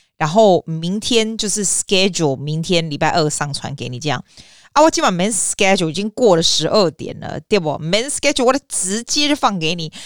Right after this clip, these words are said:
那你觉得我现在要讲些什么呢？当然要先，先讲一下我们的疫情啊。你知道我们每天两千五、两千五这样欸，我真的对，OK，大家拢知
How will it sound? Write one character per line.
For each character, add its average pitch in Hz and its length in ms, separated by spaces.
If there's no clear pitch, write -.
那 302 120
你 202 140
觉 160 260
得 214 140
我 143 300
现 208 180
在 196 60
要 185 80
讲 131 180
些 165 160
什 - 160
么 - 140
呢？ - 120
当 403 140
然 320 80
要 294 80
先， 311 200
先 311 160
讲 - 220
一 165 60
下 220 100
我 165 100
们 147 80
的 151 60
疫 185 240
情 - 400
啊。 135 140
你 226 100
知 - 60
道 381 100
我 208 120
们 165 40
每 156 340
天 233 240
两 165 160
千 196 220
五、 170 100
两 131 160
千 170 220
五 143 100
这 143 240
样 135 280
欸， - 140
我 269 260
真 330 560
的 220 440
对， 175 360
OK， 160 360
大 170 140
家 196 80
拢 254 160
知 - 80